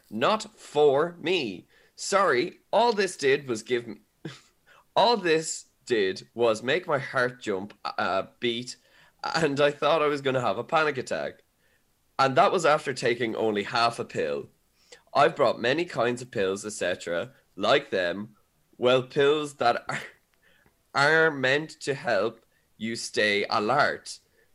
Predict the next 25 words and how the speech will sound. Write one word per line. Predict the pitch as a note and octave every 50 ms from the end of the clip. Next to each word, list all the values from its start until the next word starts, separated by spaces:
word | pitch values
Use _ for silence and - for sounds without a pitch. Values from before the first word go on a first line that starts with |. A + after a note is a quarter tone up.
| _ _ _ _ -
et | B2 B2
cetera, | C3 - F3 F3 F3+ F3+ - - G2 D2 C2+ - _ _ _ _ _ _ _ -
but | C3 C3 C3 C3 C3+
never | C3 C#3 D3 F3 - G3 F#3 F#3+ F3+ - - -
had | - D3 B2 A#2+ A#2+ - -
that | A2+ A2 A2 G#2+
happen | - B2+ A#2 A2+ - - G2+ G#2 G#2 G2+ -
before. | A2 A2 G#2+ G#2 - - F#2+ F#2+ F#2 F2 F2+ G2+ - - _ _ _ _ _
So | - - - A#2 G#2 G2+ G2+ G2 G2
sorry | - - - - C3 C3 B2+ B2+ C3 - -
for | - - - B2 A2 G#2+ G#2 G2+ G2+ - - - _ -
the | G#2 G#2 A2 G#2
low | G2 G2 G#2 G2 G2 G2+
star, | - - - F#2+ F2+ F2+ F2 F2 F#2 - _ _ _ _ _ -
but | A2 G#2 F#2 -
I | G#2+ G#2+ G2+
wasted | G#2 A2 A#2 B2 B2+ - G#2
my | G2+ G2 F#2+
money | F#2 F#2 F#2 F#2 F#2 F2+
and | F#2 F#2 F#2
all | F#2 F#2 F2+
I | F2+ F2+
can | - G2
do | F2 F#2+ F2 F2
now | F2 F2 E2+ E2+ E2 E2+ E2+ E2+